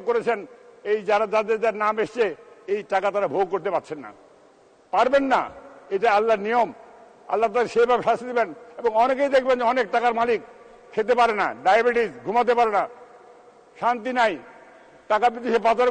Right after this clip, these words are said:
করছে, কোথায় নিয়ে গেছে সে টাকার খোঁজে পাবেন না। সেই জন্য, মাননীয় স্পিকার, অবৈধ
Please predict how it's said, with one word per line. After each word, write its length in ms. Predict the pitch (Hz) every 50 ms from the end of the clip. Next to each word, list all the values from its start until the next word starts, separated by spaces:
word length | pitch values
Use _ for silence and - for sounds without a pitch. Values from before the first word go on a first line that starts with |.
| 220
করছে, 180 | 247 233 247 240 180 233
কোথায় 200 | 240 240 247 240 247
নিয়ে 120 | 254 233
গেছে 120 | 233 233 240 160
সে 60 | 226 214 226
টাকার 160 | 233 226 - -
খোঁজে 180 | 180 202 202 226 214
পাবেন 200 | 220 202 208 185 170 147
না। 60 | - - - - - - - -
সেই 120 | - 170
জন্য, 120 | 180 208 208 190
মাননীয় 180 | 202 208 180 -
স্পিকার, 300 | 220 196 202 190 170 139 - - - - - - 165
অবৈধ 300 | 190 190 220 202 202 190